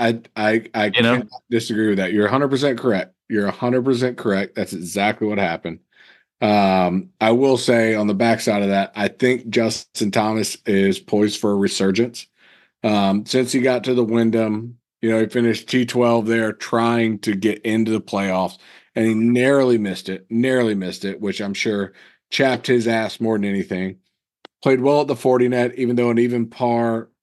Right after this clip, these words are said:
Speaker 1: final round kept him really out of contention. He finished T five, third at the Hero, and now all of a sudden a third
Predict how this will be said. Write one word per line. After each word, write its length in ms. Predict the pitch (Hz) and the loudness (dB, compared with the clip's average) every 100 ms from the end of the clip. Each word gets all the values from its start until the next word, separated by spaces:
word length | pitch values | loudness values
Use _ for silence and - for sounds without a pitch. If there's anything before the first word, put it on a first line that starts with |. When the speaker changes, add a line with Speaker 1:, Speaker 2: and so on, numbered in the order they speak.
| _ _ - | _ _ -2
Speaker 1:
final 320 | 117 120 117 | 0 2 2
round 560 | 110 107 107 110 104 - _ _ _ | 0 0 0 -2 -4 -10 _ _ _
kept 240 | 127 117 117 | 0 0 2
him 120 | 113 | 2
really 160 | 117 | 4
out 120 | 113 110 | 2 0
of 80 | |
contention. 340 | 104 101 107 107 | -2 -2 -2 -2
He 60 | 101 | 0
finished 300 | 120 113 - | 0 0 0
T 160 | 117 | 0
five, 500 | 110 104 101 101 98 _ _ _ _ _ | 0 0 0 0 -4 _ _ _ _ _
third 640 | _ 143 143 143 143 139 | _ 2 4 4 2 0
at 260 | 135 127 123 | -4 -4 -2
the 80 | 120 | -4
Hero, 720 | - 127 120 117 113 110 110 | 0 2 4 2 0 -2 -4
and 260 | 90 104 107 | -2 -2 0
now 260 | 113 113 | 0 2
all 160 | 113 107 | 0 0
of 60 | |
a 60 | 104 | -4
sudden 480 | - 107 104 104 104 | -2 -2 -2 -2 -4
a 320 | 110 104 104 | -4 0 0
third 680 | 95 - 113 113 110 107 98 | -2 -2 0 2 2 0 -2